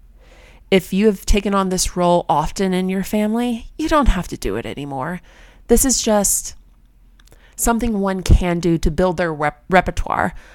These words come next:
of different ways to deal with toxic positivity in the moment. It is not your job, but you can choose to do so if you want.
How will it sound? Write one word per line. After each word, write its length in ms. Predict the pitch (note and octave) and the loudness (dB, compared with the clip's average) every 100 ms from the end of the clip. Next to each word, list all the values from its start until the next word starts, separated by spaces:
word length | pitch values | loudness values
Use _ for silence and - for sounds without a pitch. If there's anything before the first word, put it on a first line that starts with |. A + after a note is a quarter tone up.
| - - | -12 -2
of 140 | F3 | -2
different 300 | F3 E3+ E3 | 0 -4 -4
ways 200 | E3 D#3+ | -4 -4
to 100 | - | -4
deal 200 | D#3 E3+ | -2 0
with 120 | D#3+ - | 0 -2
toxic 400 | - - - - | -2 -2 0 2
positivity 560 | - - - - - | 2 -2 -8 -8 -8
in 80 | - | -8
the 60 | - | -8
moment. 340 | - - - - - - - - | -10 -12 -14 -20 -20 -20 -20 -10
It 100 | - | 0
is 140 | F3 E3+ | 0 2
not 240 | D3 - | 0 0
your 80 | A#3 | -2
job, 440 | A#3 G3 F#3+ - - | 2 2 2 0 -2
but 100 | - | 2
you 80 | C#4+ | 4
can 140 | F4 C4 | 4 0
choose 260 | - A3 | 0 0
to 120 | - F3 | -2 -4
do 160 | F#3+ | -4
so 400 | - - - G3 - | -2 -2 -2 -4 -6
if 120 | F#3+ | -6
you 120 | - | -4
want. 400 | A#2+ - - - | -6 -8 -12 -18